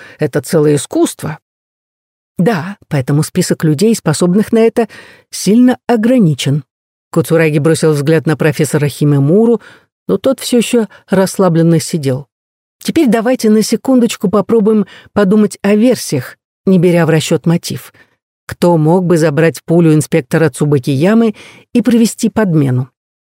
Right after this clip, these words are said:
Внезапно в воздухе повисло напряжение. Для начала исключим криминалистов.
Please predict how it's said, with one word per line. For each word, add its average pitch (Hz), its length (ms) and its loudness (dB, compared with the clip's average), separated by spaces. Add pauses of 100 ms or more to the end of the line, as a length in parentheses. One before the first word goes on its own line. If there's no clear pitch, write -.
(180)
Внезапно 160 640 0
в 208 80 2
воздухе 220 400 0
повисло 185 400 -2
напряжение. 143 800 0 (360)
Для 185 200 2
начала 240 440 0
исключим 214 600 0
криминалистов. 190 920 -2